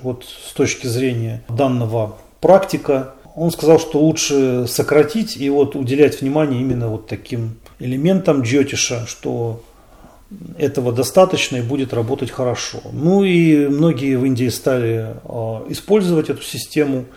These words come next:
и действительно щас она стала очень популярна вот за это время.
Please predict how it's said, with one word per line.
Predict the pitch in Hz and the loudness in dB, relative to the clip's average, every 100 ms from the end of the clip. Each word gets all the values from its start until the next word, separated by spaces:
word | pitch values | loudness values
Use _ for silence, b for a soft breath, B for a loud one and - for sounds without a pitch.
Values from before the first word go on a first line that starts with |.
| - | -10
и | 139 156 | -6 -4
действительно | 127 113 156 147 135 | -6 -8 -10 -6 -4
щас | 120 127 - | -2 -4 -4
она | 123 | -6
стала | 120 - 123 123 | -6 -4 -2 -2
очень | 117 120 | -4 -6
популярна | 107 120 135 131 117 104 104 | -10 -8 -4 0 0 -2 -6
вот | 101 104 - | -8 -10 -14
за | 117 113 | -10 -8
это | 110 117 | -6 -6
время. | 120 185 180 151 | -2 -2 0 -2